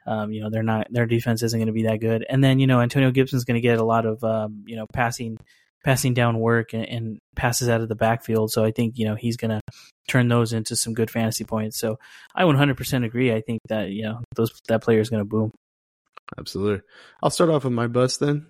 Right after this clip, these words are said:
Speaker 2: since you went boom first. I'll go bust first. Justin Fields. I think is still gonna have a quality performance on the field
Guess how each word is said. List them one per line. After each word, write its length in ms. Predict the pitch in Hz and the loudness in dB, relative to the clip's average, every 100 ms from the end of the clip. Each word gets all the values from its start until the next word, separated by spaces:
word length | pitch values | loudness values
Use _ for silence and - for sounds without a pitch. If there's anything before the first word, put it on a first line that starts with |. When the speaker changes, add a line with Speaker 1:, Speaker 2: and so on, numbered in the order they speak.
| - | -2
Speaker 2:
since 260 | 123 107 | -2 0
you 140 | 117 113 | 2 2
went 160 | 107 | 2
boom 220 | 110 120 | 0 0
first. 340 | 123 135 135 - | 2 2 2 0
I'll 80 | 113 | 0
go 140 | 113 | 2
bust 240 | 120 120 | 2 2
first. 340 | 139 147 151 - _ _ _ 147 139 | 4 2 0 -12 _ _ _ -10 -8
Justin 520 | 120 147 160 - 170 | 2 4 4 0 -4
Fields. 640 | - 113 90 104 - - - _ _ _ _ _ _ _ _ _ - | -4 -6 -6 -8 -10 -10 -12 _ _ _ _ _ _ _ _ _ -2
I 180 | 127 139 | 2 4
think 280 | 143 135 | 4 4
is 120 | 123 120 | 2 0
still 240 | 131 123 | 2 4
gonna 220 | 120 120 | 4 4
have 360 | 123 113 107 101 | 2 2 2 0
a 60 | 107 | -2
quality 640 | - 117 110 110 107 107 | 0 2 4 4 4 2
performance 1120 | 107 107 101 101 101 107 95 - - - - - | -2 -4 0 0 2 0 -2 -8 -10 -10 -14 -6
on 220 | 107 98 | 0 0
the 80 | 98 | 0
field 440 | - 90 87 90 | -2 -6 -4 -10